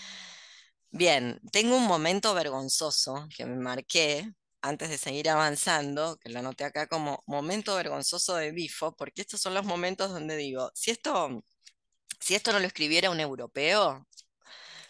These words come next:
lo escribiera una persona de Perú, por ejemplo, em, obviamente no le publicarían ningún libro, y le harían burlas en las redes, básicamente, si esto lo dijera alguien que no fuera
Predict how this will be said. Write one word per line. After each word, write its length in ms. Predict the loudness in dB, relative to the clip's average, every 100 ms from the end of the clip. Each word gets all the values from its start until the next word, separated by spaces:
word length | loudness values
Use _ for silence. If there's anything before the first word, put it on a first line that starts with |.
| -6
lo 80 |
escribiera 420 | 0 2 4 4 6
una 180 | 4
persona 440 | 2 0 2 2 2
de 160 | -2 0
Perú, 360 | 2 2 0 _ _ _ -14
por 140 | -6 -4
ejemplo, 640 | -2 -2 -2 -2 -4 -4 -10 -14 -12 -10 -12 -14 -2
em, 800 | 2 4 2 0 -2 -4 -4 -6 -10 -12 -12 _
obviamente 500 | -2 0 2 0 0
no 120 | -2
le 100 | -4
publicarían 680 | -6 -8 -6 -2 0 0 -2
ningún 340 | -2 -2 -2 -2
libro, 480 | -2 -4 -6 -8 -12 _ _ -12 -10 -10 -6
y 100 | 2
le 100 | 6
harían 340 | 6 8 6 6
burlas 720 | 6 6 2 0 -2 -4 -2
en 160 | -2 2
las 180 | 0
redes, 760 | 2 4 4 4 -2 -8 -10 -12 _ _
básicamente, 920 | -2 0 0 0 0 0 -2 -4 -6
si 120 | -6
esto 220 | -4 -4
lo 100 | -2
dijera 520 | -2 -2 0 0 2
alguien 340 | 2 0 0 -2
que 160 | -2
no 180 | -4 -4
fuera 600 | -4 -4 -2 -2 -4 -8